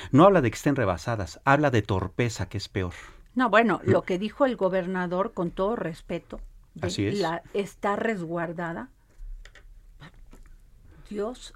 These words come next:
Speaker 2: santo.
Speaker 1: Por supuesto.
Speaker 2: Dios santo, no sabemos si en ese momento le dio tiempo a los asesinos para llevarse al cuerpo a otro lado, o sea, no sabemos.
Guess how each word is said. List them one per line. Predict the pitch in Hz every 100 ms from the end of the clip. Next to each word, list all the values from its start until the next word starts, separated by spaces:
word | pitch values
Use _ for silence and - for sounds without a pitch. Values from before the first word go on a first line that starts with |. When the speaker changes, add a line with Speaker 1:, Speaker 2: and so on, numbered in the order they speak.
| -
Speaker 2:
santo. | - - 190 262 294 359 254 165 -
Speaker 1:
Por | 104
supuesto. | - - 214 - 95 - - _ -
Speaker 2:
Dios | 147 226 269 311
santo, | - 262 339 381 240
no | 226 269
sabemos | 294 285 285 294 294
si | 233
en | 233
ese | 277 294
momento | 240 208 226 262 262 262
le | 208
dio | 196 226 254 - - -
tiempo | 277 254 254 254
a |
los | 233 202
asesinos | 202 185 190 - 247 233 240 -
para | 233 208 196
llevarse | 190 196 214 214 214 208
al | 202
cuerpo | 202 220 208 202
a |
otro | 196 185
lado, | 196 202 233 240 233 240 302 - -
o | 208 233
sea, | 294 -
no | 247 240 311
sabemos. | 330 214 262 403 427 247 - -